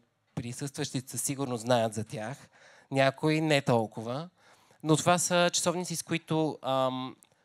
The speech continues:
отмерват как, а, устарява клетката ти, или поне така твърдят. Но истината е, че всъщност, макар и най-точното нещо, което измерва,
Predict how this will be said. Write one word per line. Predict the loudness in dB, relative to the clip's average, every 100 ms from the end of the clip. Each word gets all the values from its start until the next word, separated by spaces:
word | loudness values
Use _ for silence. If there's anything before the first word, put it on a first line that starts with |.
| _ 0
отмерват | 0 0 2 4 6 6 4 4 -4 -18 -18 _ _ _ -2
как, | -2 -2 -6 0
а, | 2 4 0 -4 _
устарява | -8 -4 0 2 2
клетката | 0 -4 -6 -8 -10 -10
ти, | -4 -2
или | 0 -2
поне | -2 0 2 2 0 _ _ _ _ -10
така | -4 -2
твърдят. | -4 -6 -8 0 0 0 -10 -20 _ _ -20 _ _ _ -6
Но | -2 0
истината | 0 2 2 2
е, |
че | 0 0 0
всъщност, | 0 0 0 -2 -4 -6 -2
макар | 0 2 0
и |
най-точното | 4 4 6 4 4 -4 -2
нещо, | 0 -2 -2
което | -2 0 -2
измерва, | 2 0 4 4 4